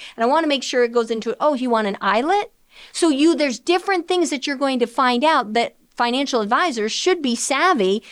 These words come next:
C R Ts and islets and, and grafs and cruts and all these different areas, acronyms that we have for different tools.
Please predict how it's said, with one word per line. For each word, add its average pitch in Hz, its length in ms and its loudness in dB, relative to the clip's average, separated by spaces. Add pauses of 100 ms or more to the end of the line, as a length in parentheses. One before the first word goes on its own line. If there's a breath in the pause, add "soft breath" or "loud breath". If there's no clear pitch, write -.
C - 340 0
R 240 160 2
Ts 214 360 -4
and 190 180 -2
islets 247 580 0
and, 202 320 0
and 202 600 -4
grafs 269 500 -2
and 196 180 -8
cruts - 540 -2
and 208 100 -4
all 285 280 4
these 277 180 -2
different 269 300 -2
areas, 247 480 2 (120)
acronyms 220 520 -2
that 208 120 -2
we 202 120 2
have 196 260 0 (240 loud breath)
for 214 140 -6
different 196 360 -2
tools. - 520 -6